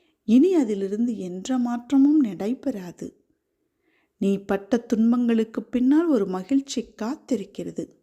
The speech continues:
கலங்காதே தங்கமே. நீ எதற்காக கவலைப்பட்டு கொண்டிருக்கிறாயோ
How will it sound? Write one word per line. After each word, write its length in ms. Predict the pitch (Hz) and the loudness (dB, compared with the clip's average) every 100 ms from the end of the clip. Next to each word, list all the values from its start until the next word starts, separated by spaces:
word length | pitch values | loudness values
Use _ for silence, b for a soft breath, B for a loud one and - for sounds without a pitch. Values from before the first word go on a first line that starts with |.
| _ _ _ _ - | _ _ _ _ -18
கலங்காதே 720 | - 185 214 277 247 180 - | -8 -4 0 0 -2 -4 -8
தங்கமே. 600 | 185 190 196 226 349 - _ _ _ _ _ _ - | -10 -8 -2 0 -2 -6 _ _ _ _ _ _ 2
நீ 180 | 254 220 | 4 4
எதற்காக 640 | 208 269 - 330 311 294 | 2 -2 -2 -4 -4 -6
கவலைப்பட்டு 720 | - 202 247 311 285 - 240 | -6 -4 -2 -2 -6 -6 -6
கொண்டிருக்கிறாயோ 1120 | - 220 208 202 202 240 240 247 285 254 262 | -4 -2 -2 -4 -4 -4 -2 0 2 2 -2